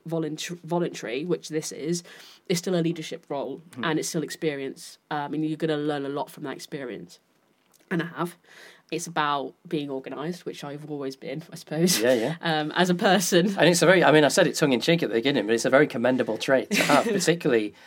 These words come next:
Speaker 2: uh, you know, in committees and especially with theatre stuff, 'cause many people aren't organised, and it can be absolutely infuriating.
Speaker 1: Yeah,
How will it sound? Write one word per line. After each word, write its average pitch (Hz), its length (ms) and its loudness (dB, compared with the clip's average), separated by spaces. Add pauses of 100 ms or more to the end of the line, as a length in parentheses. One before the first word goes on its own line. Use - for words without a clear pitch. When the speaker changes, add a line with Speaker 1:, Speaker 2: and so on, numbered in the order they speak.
(260)
Speaker 2:
uh, 113 420 4 (220)
you 214 140 0
know, 113 140 6
in 113 100 0
committees 113 680 -4
and 98 220 -10 (440)
especially - 340 -4
with 110 120 -2
theatre 131 300 0
stuff, 92 260 -8
'cause - 200 -8
many 117 160 0
people 113 440 -6
aren't 135 280 4
organised, 104 580 -6
and 117 80 -8
it 113 80 -12
can 110 140 -6
be 113 180 0
absolutely 123 440 -6
infuriating. 120 760 -6
Speaker 1:
Yeah, 196 320 0